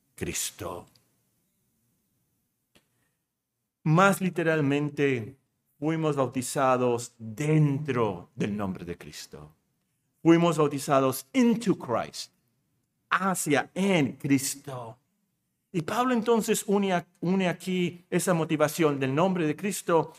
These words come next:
y nuestra unión con Él. Porque de eso se trata el bautismo a lo último, nuestra unión con Cristo. Ahora estamos en Cristo y ahora llevamos su nombre. ¡Qué glorioso! ¡Qué gloriosa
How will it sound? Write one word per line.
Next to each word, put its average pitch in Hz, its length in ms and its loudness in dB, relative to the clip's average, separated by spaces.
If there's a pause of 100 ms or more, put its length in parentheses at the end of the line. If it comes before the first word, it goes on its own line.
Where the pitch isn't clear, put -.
(140)
y 185 220 0
nuestra 160 380 2
unión 139 500 2
con 135 220 0
Él. 135 160 0 (180)
Porque 202 280 2
de 285 100 -2
eso 277 160 -4
se 247 120 -2
trata 214 280 0
el 202 80 -2
bautismo 185 540 -2
a 156 40 0
lo 151 120 2
último, 143 520 -2 (220)
nuestra 185 440 0
unión 156 640 0
con 151 300 2
Cristo. 143 340 0
Ahora 170 160 4
estamos 151 540 -4
en 196 220 0
Cristo 196 520 -2 (180)
y 147 120 2
ahora 180 340 6
llevamos 151 460 0
su 285 320 4
nombre. 120 640 0 (600)
¡Qué 160 220 2
glorioso! 120 640 -6 (580)
¡Qué 190 180 4
gloriosa 147 600 0